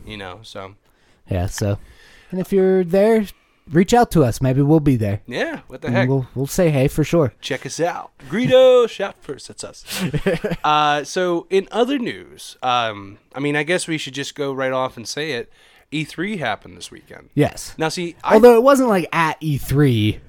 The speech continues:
Speaker 1: Well, see, that's just it. I
Speaker 2: <laughs>
Speaker 1: thought E three was happening this coming weekend.
Speaker 2: Yeah.
Speaker 1: I was completely taken
Speaker 2: Well,
Speaker 1: by
Speaker 2: it's just, it's
Speaker 1: surprise.
Speaker 2: all stupid now. Like, I, I feel like E three ruined a good thing that they had going
Speaker 1: Yeah.
Speaker 2: by, like,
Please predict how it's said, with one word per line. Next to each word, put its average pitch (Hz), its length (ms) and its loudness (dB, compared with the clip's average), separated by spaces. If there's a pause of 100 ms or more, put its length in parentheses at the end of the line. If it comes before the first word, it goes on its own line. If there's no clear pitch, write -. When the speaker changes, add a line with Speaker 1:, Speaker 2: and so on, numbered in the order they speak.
Speaker 1:
Well, 185 140 0
see, 202 200 -6
that's 214 320 2
just - 220 2
it. 202 260 2
I 247 140 2
Speaker 2:
<laughs> - 60 -2
Speaker 1:
thought 240 160 -2
E 202 160 -6
three 185 200 -8
was 143 140 -6
happening 127 540 -6 (120)
this 131 200 -10
coming 233 420 -4
weekend. - 380 -20 (500)
Speaker 2:
Yeah. 170 220 4
Speaker 1:
I - 20 2
was 180 120 0
completely 170 380 -4
taken 127 280 -8
Speaker 2:
Well, 233 200 6
Speaker 1:
by 190 60 -8
Speaker 2:
it's 240 220 -2
just, 302 260 -4
it's 240 160 0
Speaker 1:
surprise. 262 120 2
Speaker 2:
all 247 160 6
stupid 147 520 0
now. 120 160 0
Like, 143 200 0
I, 175 220 0 (200)
I 190 140 -2
feel 285 200 2
like 240 180 6
E 208 200 2
three 180 400 4
ruined 156 540 6
a 135 240 0
good 127 580 2
thing 143 460 2
that 123 120 0
they 131 140 -2
had 147 340 0
going 117 560 0
Speaker 1:
Yeah. 90 380 -8
Speaker 2:
by, 139 220 4
like, 117 420 -2